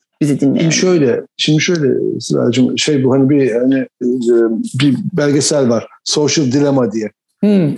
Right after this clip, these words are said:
Speaker 1: evet.
Speaker 2: çok güzel anlatıyor bu işte algoritmalar nasıl,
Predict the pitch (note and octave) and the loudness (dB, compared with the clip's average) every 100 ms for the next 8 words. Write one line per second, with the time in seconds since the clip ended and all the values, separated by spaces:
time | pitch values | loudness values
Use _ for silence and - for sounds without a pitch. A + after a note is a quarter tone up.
0 | C#3+ D3+ C#3+ D#3 B2+ D#3 D3+ C#3+ C#3+ C#3+ | -2 -2 -2 -2 0 2 2 2 0 0
1 | C3+ A2+ A#2 A#2+ A2+ G#2+ - C3+ C3 A#2+ | -2 -2 -2 -2 -2 -6 -6 -2 0 2
2 | B2 C3 B2+ C3 A#2+ - - B2 B2 A2 | 0 0 0 0 0 -6 -2 -2 0 -2